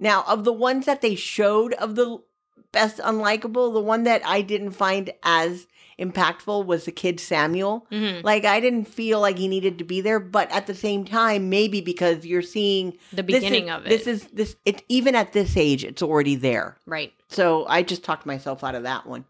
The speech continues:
Speaker 2: Okay.
Speaker 1: So there
Speaker 2: That
Speaker 1: you go.
Speaker 2: happens on this show.
Speaker 1: Yes, yes.
Speaker 2: <laughs>
Speaker 1: And yours?
Speaker 2: Uh, I did put James because his manipulation was <laughs> spot on, honestly. Like, he really manipulated her.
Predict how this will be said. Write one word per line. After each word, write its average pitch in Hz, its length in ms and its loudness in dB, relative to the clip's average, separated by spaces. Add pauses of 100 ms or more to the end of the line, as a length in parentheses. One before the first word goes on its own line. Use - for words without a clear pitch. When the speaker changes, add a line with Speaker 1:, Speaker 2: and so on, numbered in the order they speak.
Speaker 2:
Okay. 254 380 -6 (140)
Speaker 1:
So - 200 -8
there 147 120 -2
Speaker 2:
That 180 80 4
Speaker 1:
you 151 60 -2
go. 233 40 4
Speaker 2:
happens 254 300 -2
on 170 160 -4
this 160 160 -10
show. - 140 -6
Speaker 1:
Yes, 151 520 -4
yes. - 220 -12 (240)
Speaker 2:
<laughs> - 260 -20
Speaker 1:
And 196 180 0
yours? 226 440 0 (320)
Speaker 2:
Uh, 214 260 2
I 226 80 4
did 254 240 2
put 220 220 -2
James 196 340 -4
because 185 840 -6 (720)
his 220 320 -2
manipulation 220 1040 -2 (100)
was 180 480 0 (160)
<laughs> - 140 -20
spot 202 420 2
on, 226 520 2
honestly. 240 480 0
Like, 185 340 -2
he 202 220 -8
really 202 520 0 (280)
manipulated 202 680 0
her. 226 320 -2